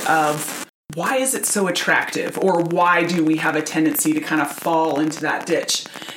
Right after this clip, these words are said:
And I think it really goes back to that we're,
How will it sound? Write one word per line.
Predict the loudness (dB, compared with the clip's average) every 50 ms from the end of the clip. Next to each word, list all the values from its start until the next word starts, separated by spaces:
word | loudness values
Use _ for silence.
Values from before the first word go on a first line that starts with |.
| -2 2
And | 2
I | 2 4
think | 4 2 2 2
it | 2 2
really | 2 2 0 2 2
goes | 2 2 0 2
back | 2 2 2 2 2 0 -2 -2
to | -2 0 0 2 4 4 4 4 2 2 2
that | 0 0 2 2
we're, | 2 2 2 0 -4